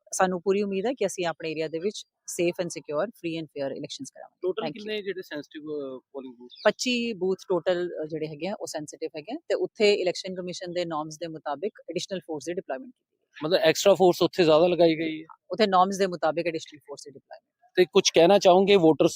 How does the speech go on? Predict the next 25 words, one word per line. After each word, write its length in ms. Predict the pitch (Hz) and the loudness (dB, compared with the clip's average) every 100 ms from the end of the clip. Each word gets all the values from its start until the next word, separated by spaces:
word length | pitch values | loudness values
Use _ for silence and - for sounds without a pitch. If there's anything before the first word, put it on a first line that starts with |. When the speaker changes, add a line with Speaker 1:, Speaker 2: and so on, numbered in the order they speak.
| 185 | 2
Speaker 2:
ਨੂੰ 120 | 185 | 6
ਲੈ 140 | 170 | 6
ਕੇ, 260 | 151 156 156 | 4 2 2
ਕਿਉਂਕਿ 240 | 156 139 | 0 2
ਵੋਟਰਸ 380 | 160 143 143 156 | 2 4 4 4
ਜਿਹੜੇ 320 | 143 147 151 | 4 4 8
ਆ 160 | 147 135 | 8 8
ਰਹੇ 120 | 147 | 6
ਨੇ 120 | 160 | 4
ਹਜੇ 200 | 151 151 | 4 4
ਫਿਲਹਾਲ 380 | 160 160 156 165 | 4 6 6 6
ਅਸੀਂ 180 | 165 180 | 2 0
ਦੇਖ 200 | 160 151 175 | 0 2 2
ਰਹੇ 80 | 170 | 2
ਕਈ 240 | 170 180 | 4 6
ਜਗ੍ਹਾ 220 | 170 175 | 6 6
ਤੇ 60 | 170 | 6
ਬਹੁਤ 220 | 147 156 | 4 4
ਜ਼ਿਆਦਾ 240 | 131 131 | 6 6
ਵੋਟਰ 320 | 151 147 151 147 | 4 2 -2 -4
ਨੇ 120 | 156 | -4
ਤੇ 100 | 156 | -4
ਕਈ 180 | 151 139 | -2 -2
ਜਗ੍ਹਾ 200 | 139 | -4
ਤੇ 100 | 139 | -6